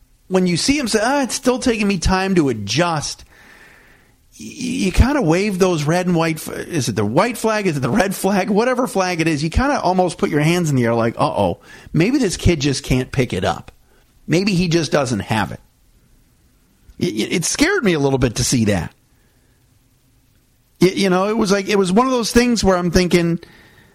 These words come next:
I liked the pickup. I defended it. I really did. And then you see, you know, right now it's gonna take a lot of adjusting.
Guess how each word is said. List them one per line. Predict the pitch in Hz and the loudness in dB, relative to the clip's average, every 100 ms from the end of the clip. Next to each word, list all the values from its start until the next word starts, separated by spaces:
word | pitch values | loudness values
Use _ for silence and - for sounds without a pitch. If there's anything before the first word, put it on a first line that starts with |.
| - | -6
I | - 170 | 0 2
liked | 180 190 226 196 | 2 0 0 0
the | 202 | 2
pickup. | 226 240 214 98 - | 2 2 2 0 0
I | 151 | 0
defended | 170 165 202 240 202 98 | 2 2 2 2 2 0
it. | - - _ _ _ _ _ _ - | -4 -10 _ _ _ _ _ _ -2
I | |
really | 160 190 208 196 | 0 2 0 2
did. | 226 220 92 - _ - | 2 2 -4 -12 _ -4
And | 160 180 | 0 2
then | 202 | 2
you | 196 | 0
see, | - 202 196 | 0 0 2
you | 196 | 0
know, | 170 151 160 - - - - - - - - - - - | 0 -2 -6 -12 -20 -20 -20 -20 -20 -20 -20 -20 -16 -4
right | 175 190 | 0 2
now | 190 190 | 2 0
it's | 170 | 2
gonna | 170 143 | 2 2
take | - 170 156 | 2 0 0
a | |
lot | 127 139 160 | 0 0 0
of | 151 | -2
adjusting. | 95 95 110 180 - - 85 67 | -4 -4 -2 2 0 0 -8 -10